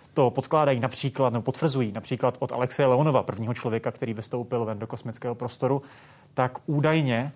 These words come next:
eh, mělo nastat to, že kolem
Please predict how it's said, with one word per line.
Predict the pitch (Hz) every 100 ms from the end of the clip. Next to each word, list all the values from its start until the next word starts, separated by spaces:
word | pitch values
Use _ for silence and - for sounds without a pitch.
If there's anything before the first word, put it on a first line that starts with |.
| -
eh, | 135
mělo | 120 123 123
nastat | 127 - 143
to, | - 120 117 - - - 123
že | 95 120 123 117 110 - - - - - - _ _ _ _ _
kolem | - 180 180 185